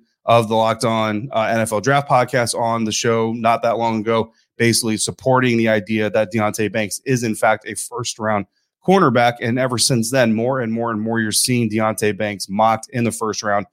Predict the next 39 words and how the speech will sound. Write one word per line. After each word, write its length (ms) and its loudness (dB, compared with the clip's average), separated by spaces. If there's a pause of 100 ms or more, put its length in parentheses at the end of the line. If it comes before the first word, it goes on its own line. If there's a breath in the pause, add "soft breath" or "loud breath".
(240)
if 140 2
it's 140 2
not 140 2
to 60 -8
the 80 -2
Commanders, 500 -2 (320)
to 100 2
somebody 400 2
else. 200 0
So 140 2
if 100 -4
either 540 2 (520)
Porter 320 6
Junior 380 0
or 240 4
Deonte 480 0
Banks 300 -2
are 160 0
available 840 0 (260 soft breath)
at 200 4
number 280 2
sixteen 480 -2
for 100 -2
the 60 2
Washington 320 2
Commanders, 440 0
it 60 -2
would 140 0
be 100 4
highly, 380 0
highly 320 -2
surprising 600 0
to 80 -6
see 240 0
them 180 -2
go 420 0 (300)
a 100 4
different 380 0
direction, 520 0